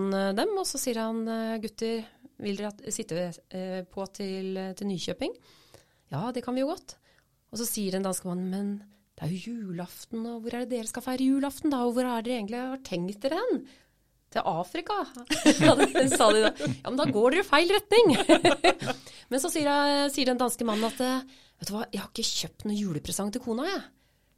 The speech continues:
Kan ikke dere bli med meg hjem, så er det presang nok?» Så de fikk feire dansk jul, og da hadde de vært og hentet julepost, eh, på postkontoret. Det rakk de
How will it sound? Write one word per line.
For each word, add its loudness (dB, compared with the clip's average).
Kan -8
ikke -2
dere -2
bli -2
med -2
meg 0
hjem, -2
så -2
er 0
det -2
presang 2
nok?» 0
Så 2
de 2
fikk -2
feire 2
dansk 2
jul, 2
og 0
da 4
hadde -4
de 0
vært -8
og 0
hentet -4
julepost, -2
eh, -2
på -4
postkontoret. -2
Det -2
rakk -12
de -4